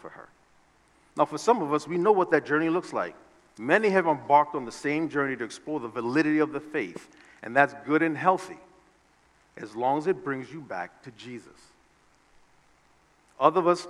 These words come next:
others of us have been distracted, just like the Pharisees. Are we missing out on the kingdom work that God is already doing right in front of us?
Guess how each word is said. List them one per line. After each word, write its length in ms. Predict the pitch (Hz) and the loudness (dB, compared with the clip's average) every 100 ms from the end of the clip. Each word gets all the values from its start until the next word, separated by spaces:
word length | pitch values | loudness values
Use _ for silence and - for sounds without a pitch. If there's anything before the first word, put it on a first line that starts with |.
| 127 | 4
others 340 | 165 214 156 | 6 6 2
of 140 | 127 | 0
us 140 | 127 127 | -2 -2
have 160 | 139 | -6
been 120 | 127 117 | -6 -10
distracted, 680 | 110 - 147 135 - 101 | -12 -2 2 2 2 -12
just 220 | 101 113 135 | -12 -10 -6
like 200 | 127 123 | -6 -8
the 60 | |
Pharisees. 640 | - 131 123 107 87 82 - _ _ _ _ _ _ | -2 2 2 -2 -14 -20 -20 _ _ _ _ _ _
Are 80 | - | -12
we 80 | 127 | -10
missing 380 | 135 143 160 147 | -6 -6 -2 2
out 160 | 147 | 2
on 160 | 147 127 | 2 -6
the 60 | 107 | -10
kingdom 520 | - 143 143 160 147 | -8 -6 -4 -4 -4
work 240 | 156 156 | -6 -6
that 140 | 120 107 | -8 -4
God 220 | 123 127 | -2 -2
is 60 | 110 - | -6 -6
already 400 | 127 131 123 135 | -4 -2 -4 -8
doing 400 | 120 123 139 151 151 _ _ _ - | -10 -10 -10 -12 -16 _ _ _ -14
right 240 | 95 117 123 | -6 -6 -6
in 80 | 139 | -12
front 240 | - 143 | -8 -6
of 80 | 147 | -8
us? 120 | 165 | -12